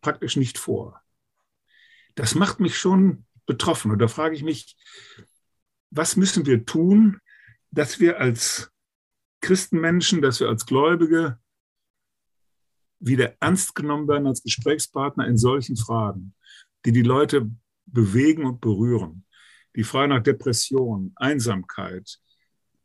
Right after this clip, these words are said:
Äh, wir sprechen immer von psychischen Veränderungen. Das ist, klingt immer so merkwürdig,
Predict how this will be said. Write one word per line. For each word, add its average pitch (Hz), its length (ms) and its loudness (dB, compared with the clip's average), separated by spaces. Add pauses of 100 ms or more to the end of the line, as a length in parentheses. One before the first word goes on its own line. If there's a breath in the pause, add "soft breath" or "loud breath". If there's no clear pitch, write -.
(280)
Äh, 117 320 6
wir 127 680 -4
sprechen 147 240 0
immer 131 120 0
von 120 160 2
psychischen 147 480 -2
Veränderungen. 117 600 -2
Das 92 120 -6
ist, - 180 -12
klingt 135 240 -4
immer 117 160 4
so 104 100 2
merkwürdig, 113 680 0